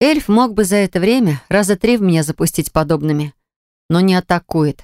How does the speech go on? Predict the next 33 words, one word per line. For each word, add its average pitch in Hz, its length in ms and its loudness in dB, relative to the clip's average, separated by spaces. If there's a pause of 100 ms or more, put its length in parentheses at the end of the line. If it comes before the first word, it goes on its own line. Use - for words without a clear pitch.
(140)
дает 170 280 0
фору, 175 420 0
ухмыляется. 151 840 -2 (640)
Какой 185 580 0
же 160 160 -2
противный. 160 1080 -2 (500)
Напитываю 214 540 0
шар 208 260 0
магией 185 380 0
посильнее, 185 680 0 (320)
уж 180 200 0
ее 175 200 2
у 165 60 0
меня 160 200 0
полно, 151 520 -2 (380)
и 214 60 0
запускаю. 143 600 -4 (560)
Кирин 196 220 2
с - 100 -6
легкостью 180 460 0
нейтрализует 165 640 0
заклинание, 143 560 -2
кивает, 156 460 -2
мол, 151 120 0
ага. 156 400 -2 (540)
Ну, 208 160 0
неплохо, 196 460 -2
давай, 151 300 0
покажи 147 380 -4
еще, 151 240 -2
на 147 100 0
что - 180 -6
способна. 139 600 -6